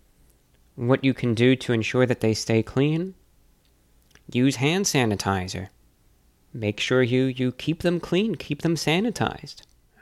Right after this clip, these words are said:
Regularly clean and disinfect the, the very high contact surfaces in your home or your apartment or your condo or wherever you live.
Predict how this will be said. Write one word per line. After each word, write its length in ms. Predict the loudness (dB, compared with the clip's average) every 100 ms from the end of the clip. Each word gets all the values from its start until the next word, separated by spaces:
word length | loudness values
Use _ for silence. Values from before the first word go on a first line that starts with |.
| _ -4
Regularly 640 | 0 2 2 4 4 4 2
clean 400 | 2 2 4 4
and 140 | 4
disinfect 640 | 2 2 2 2 0 -2
the, 340 | 2 6 8 8
the 100 | 8
very 400 | 8 8 6 2 -4 -20 -8
high 260 | 2 2
contact 680 | 2 2 2 2 0 0 0
surfaces 880 | 0 4 4 2 0 4 6 4 0 -12 _ _ _ _ _ _ -2
in 160 | 2
your 140 | 4 4
home 400 | 6 6 6 6
or 40 |
your 180 | 6 4
apartment 580 | 4 4 4 4 0 0
or 60 |
your 100 | -2
condo 560 | -2 0 2 2 2 4
or 220 | 4 4
wherever 200 | 4 6
you 140 | 6
live. 340 | 6 4 2